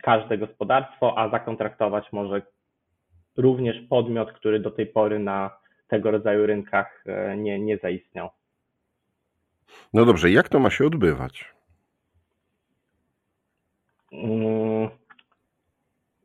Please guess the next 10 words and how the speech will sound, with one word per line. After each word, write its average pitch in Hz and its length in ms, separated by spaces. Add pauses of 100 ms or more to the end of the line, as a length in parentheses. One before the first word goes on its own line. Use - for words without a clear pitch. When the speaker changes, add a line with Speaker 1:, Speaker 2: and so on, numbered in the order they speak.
(340)
Speaker 2:
Bo 98 140
z - 80
tego, 127 220
co 123 160
wiem, 104 280
ważna 120 400
tutaj 127 280
jest, - 360
y, 117 580
technologia. 87 680